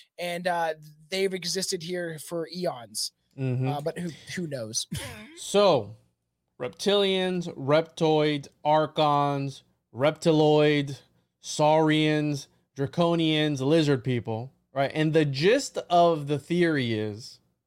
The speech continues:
Speaker 2: right, according to David Icke, that the, these shape-shifting reptilian aliens control Earth by taking on human form and gaining political power to manipulate human societies. Now,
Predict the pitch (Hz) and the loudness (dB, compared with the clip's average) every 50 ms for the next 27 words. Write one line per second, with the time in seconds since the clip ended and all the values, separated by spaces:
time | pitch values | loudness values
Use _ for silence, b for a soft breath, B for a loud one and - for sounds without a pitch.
0 | _ _ - 117 113 113 - 123 123 131 147 156 160 170 170 175 180 151 127 135 | _ _ -12 -10 -10 -8 -6 -4 -4 -4 -2 -2 -2 -2 -2 -2 -2 -2 -2 -2
1 | 135 - _ _ _ _ _ b b b b b b b b b b - 147 147 | -4 -6 _ _ _ _ _ b b b b b b b b b b 2 4 6
2 | 147 151 143 - _ _ _ _ _ _ 147 135 147 165 165 160 143 170 180 190 | 6 4 2 0 _ _ _ _ _ _ -10 -4 -2 -2 -2 0 0 0 2 2
3 | 190 175 - - - - 185 190 202 247 240 - - - 247 240 247 247 - 240 | 0 -2 -4 -4 -4 -2 0 0 0 0 -2 -6 -6 -2 0 0 0 0 -2 -6
4 | 226 214 214 208 208 208 - - - 208 190 190 202 208 208 208 196 - 175 190 | -4 -4 -2 -4 -4 -6 -8 -10 -6 -4 -4 -2 -2 -4 -4 -6 -6 -6 -4 -2
5 | 202 226 233 240 220 175 139 120 107 107 110 117 131 139 - - _ _ _ _ | -2 0 0 2 2 2 2 0 -2 -4 -8 -10 -12 -14 -18 -20 _ _ _ _
6 | _ - 143 139 131 - - - 180 196 208 - 151 160 160 156 156 - _ - | _ -8 -6 -6 -6 -6 -4 -2 0 0 0 0 0 -2 -2 -2 -4 -6 _ -6
7 | 131 127 123 - 147 151 143 - 147 143 139 135 127 139 143 143 143 139 - - | -4 -4 -4 -4 -6 -8 -8 -8 -8 -8 -6 -6 -6 -6 -6 -8 -8 -10 -8 -8
8 | 127 127 123 123 123 - 127 123 123 120 117 127 135 147 156 160 160 160 - - | -6 -6 -6 -8 -10 -10 -10 -10 -8 -8 -8 -6 -6 -4 -4 -6 -6 -8 -8 -6
9 | 139 127 123 127 131 127 - 135 - - 120 117 113 113 113 113 b b b b | -2 -2 0 0 -2 -4 -6 -10 -8 -6 -4 -2 -2 -2 -4 -6 b b b b
10 | b - - 147 131 127 120 117 120 131 156 160 - 170 160 160 160 156 156 151 | b -4 -4 -2 -2 -2 -4 -4 -4 -4 -4 -4 -4 -4 -2 0 0 -2 -2 -4
11 | - b b b b - 139 139 143 139 139 135 131 127 - - - 127 - - | -6 b b b b -8 -4 -2 -2 -2 -2 -4 -6 -8 -12 -12 -12 -8 -6 -2
12 | 135 123 113 101 95 - - 98 117 - 123 147 143 123 104 | -2 -2 -2 -4 -6 -10 -14 -14 -10 -4 -2 0 0 0 -2